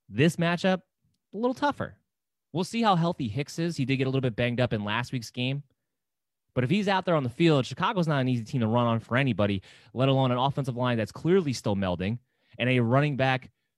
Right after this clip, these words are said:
who's clearly plotting. But he needs to be in your lineups for now. Hayden Hurst, definitely always a top ten tight end for us. It is a little annoying that he has to kinda go back and forth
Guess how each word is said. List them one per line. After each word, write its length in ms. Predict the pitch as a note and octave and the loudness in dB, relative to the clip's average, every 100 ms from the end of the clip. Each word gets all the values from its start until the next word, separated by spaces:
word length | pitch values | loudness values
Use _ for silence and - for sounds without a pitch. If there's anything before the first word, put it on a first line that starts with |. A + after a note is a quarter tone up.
| - | -6
who's 140 | C#3+ | -4
clearly 400 | - C#3 C#3 B2 | -2 0 0 0
plotting. 420 | - B2 G2+ D2 E2 _ _ _ _ _ _ _ _ _ _ _ _ _ _ _ _ _ _ _ _ | -2 -2 -4 -6 -16 _ _ _ _ _ _ _ _ _ _ _ _ _ _ _ _ _ _ _ _
But 140 | C3 B2 | 0 2
he 80 | |
needs 180 | C3+ C#3+ | 2 -2
to 80 | B2+ | -2
be 80 | B2 | -4
in 80 | A#2 | -2
your 80 | |
lineups 340 | A2 A2+ G2+ - | -2 -4 -6 -8
for 120 | G#2+ | -12
now. 240 | G#2 D2+ - _ _ _ _ _ _ _ _ _ _ _ _ _ _ _ _ _ _ _ _ | -10 -10 -14 _ _ _ _ _ _ _ _ _ _ _ _ _ _ _ _ _ _ _ _
Hayden 240 | - D3 C#3 | -2 0 2
Hurst, 540 | C3+ C#3 C3 - _ _ G2+ | 2 2 0 -8 _ _ -2
definitely 600 | C3 B2+ A#2+ G#2+ A#2 A2+ - | 0 2 0 -2 -2 -2 -2
always 560 | A2+ A#2 B2 A2 A2 - | 0 2 2 2 0 -4
a 440 | A2 G#2 G2+ G2 | -6 -6 -6 -8
top 320 | G2+ - A2+ G#2 | -8 -6 -6 -4
ten 240 | A#2 G#2+ | -6 -6
tight 220 | - G#2+ | -6 -6
end 200 | A2 G#2 | -4 -4
for 180 | G2+ G#2 | -6 -2
us. 420 | G#2 G#2 - - _ _ _ _ _ _ | 0 0 -4 -16 _ _ _ _ _ _
It 100 | A#2+ | -2
is 120 | C3+ | 0
a 40 | B2 | 0
little 280 | C3 C3+ | 0 2
annoying 320 | B2+ B2+ B2+ A#2+ | 2 2 2 0
that 100 | A2+ | 0
he 60 | |
has 180 | B2 A#2 | -2 -2
to 80 | - | -8
kinda 260 | - A#2+ | -6 -4
go 220 | A2+ A2+ G#2+ | 0 2 2
back 320 | A2 A2+ A2+ | 0 -2 -2
and 120 | G#2+ | -8
forth 560 | - A2+ A2+ A#2 - | -6 -2 0 -2 -6